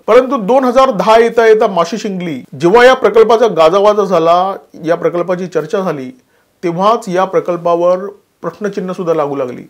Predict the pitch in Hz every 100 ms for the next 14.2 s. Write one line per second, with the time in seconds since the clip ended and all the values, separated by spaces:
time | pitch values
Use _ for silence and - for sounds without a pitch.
0 | _ _ _ _ _ 180 226 208 170 202
1 | 254 247 226 233 247 247 240 233 180 214
2 | 208 220 220 - - 269 233 202 190 156
3 | 123 - _ _ _ _ 160 190 262 269
4 | 254 220 214 196 151 170 240 233 - 190
5 | 202 196 175 - 190 190 180 160 165 185
6 | 160 147 131 131 - _ - 175 185 220
7 | 202 208 214 196 214 202 196 185 196 175
8 | 175 180 180 175 170 160 151 139 - _
9 | _ _ - 196 196 165 160 180 185 202
10 | 170 156 185 175 160 170 180 170 147 165
11 | 175 143 143 127 127 _ _ _ _ 202
12 | 269 254 269 277 311 - - _ _ -
13 | 143 156 180 269 262 247 254 214 196 214
14 | 165